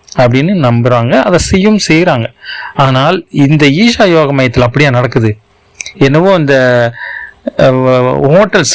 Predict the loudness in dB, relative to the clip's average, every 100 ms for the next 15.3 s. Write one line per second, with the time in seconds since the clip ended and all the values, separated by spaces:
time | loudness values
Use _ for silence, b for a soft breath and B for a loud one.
0 | -2 -2 -2 0 0 2 0 -2 0 0
1 | 0 0 0 0 0 -2 -4 B B B
2 | 0 0 0 -2 0 2 2 2 2 0
3 | -2 -2 0 0 -2 0 -2 0 0 0
4 | 0 0 -2 0 0 0 0 -2 -2 0
5 | 0 0 0 0 0 0 0 -2 0 0
6 | 0 0 0 0 -2 -2 -4 0 0 0
7 | -2 -2 0 0 0 -2 -2 -2 -2 0
8 | 0 0 -2 -2 -6 B B B 0 2
9 | 0 0 0 2 2 2 0 0 0 0
10 | 0 0 0 0 0 0 -2 0 -2 0
11 | 0 0 B B B B _ 0 0 0
12 | 2 2 0 -2 -2 0 -2 -2 0 0
13 | 0 0 0 2 2 2 0 0 2 0
14 | 0 0 0 -2 0 0 2 0 0 -2
15 | -2 -2